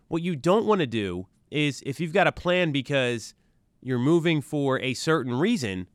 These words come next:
you don't wanna change that plan because of mortgage rates. And that goes for sellers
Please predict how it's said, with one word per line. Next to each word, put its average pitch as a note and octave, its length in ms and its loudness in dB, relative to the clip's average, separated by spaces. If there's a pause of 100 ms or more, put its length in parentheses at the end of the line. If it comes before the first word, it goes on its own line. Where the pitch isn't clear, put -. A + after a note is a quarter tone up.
(220)
you G3 120 -2
don't D4 100 2
wanna D4+ 140 2
change F#3+ 420 -4
that D#3 240 -2
plan D#3 320 -4
because B2 280 -8
of A#2+ 80 -6
mortgage F#3+ 340 -2
rates. E2 260 -12
And B2 60 -4
that C#3 140 -2
goes D3+ 200 -2
for B2+ 120 -8
sellers A#2+ 500 -4